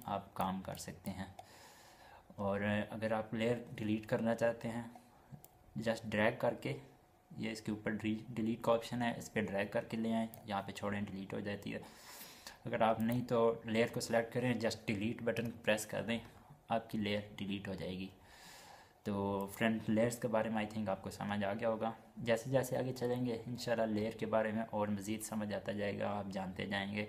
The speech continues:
तो selection tool क्या है, Selection tool के बारे में देख लेते हैं। लेकिन इससे पहले अगर आपने मेरा channel subscribe नहीं किया तो channel को सब्सक्राइब कर दें, वीडियो को लाइक कर दें और दोस्तों के साथ जितना ज़्यादा हो सके शेयर करें ताकि वो भी हमारे इस कोर्स में शामिल हो सकें, क्योंकि हम ये कोर्स पूरा करवा रहे हैं बेसिक से लेकर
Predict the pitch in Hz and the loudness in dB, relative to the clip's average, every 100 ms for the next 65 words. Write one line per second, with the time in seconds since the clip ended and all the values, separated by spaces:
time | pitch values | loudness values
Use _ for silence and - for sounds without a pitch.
0 | - - - - - - - - - 95 | -6 -16 -14 -12 -12 -16 -20 -16 -4 0
1 | 95 95 95 95 98 - - - - 120 | 2 2 0 -2 -6 -12 -20 -18 -2 2
2 | 104 - 127 127 123 123 123 117 - 113 | 2 2 2 2 2 4 4 4 2 -2
3 | - 139 143 131 131 120 120 120 113 113 | 0 0 2 2 2 2 2 2 -2 -4
4 | 117 120 117 117 113 - 117 110 120 113 | -4 -6 -4 -4 -6 -8 -4 -2 -2 -2
5 | 120 - 110 123 123 113 101 110 101 101 | 0 4 4 2 0 2 2 2 -2 -2
6 | 107 - 107 117 - 104 101 92 95 101 | -4 -2 0 0 -4 -4 0 0 0 -4
7 | 120 113 107 107 107 101 - 95 92 - | -4 0 2 2 0 -6 -4 -4 -6 -8
8 | - - 107 113 - 123 - 135 135 - | -8 -4 0 0 0 -4 -2 -8 -8 -14
9 | - - - - - 113 120 139 131 117 | -20 -20 -20 -20 -6 -2 0 2 2 2
10 | - - 120 120 123 120 101 113 117 135 | 0 2 0 0 -2 -2 -2 -2 -2 -2
11 | 127 120 113 113 113 123 113 110 110 113 | 0 2 2 0 -4 -2 2 2 4 2
12 | 104 101 104 104 - 107 107 - 107 107 | 2 -2 -4 -6 -2 -2 0 0 0 0
13 | 95 101 95 113 104 107 98 101 98 98 | -2 -2 -4 -4 -2 -4 -2 -2 -2 -2
14 | - 98 90 - 92 - 104 117 113 - | -4 -4 -4 -4 -6 -2 -2 0 -2 -4
15 | 113 117 110 117 - 104 107 104 104 - | -4 -6 -6 -8 -6 -4 -4 -2 -4 -2
16 | 104 107 - 110 107 113 110 110 110 113 | -4 -4 -4 0 4 4 2 0 2 0
17 | 110 107 101 - 120 - 113 101 101 113 | -2 -2 -4 -6 -8 -6 -4 -4 -4 -6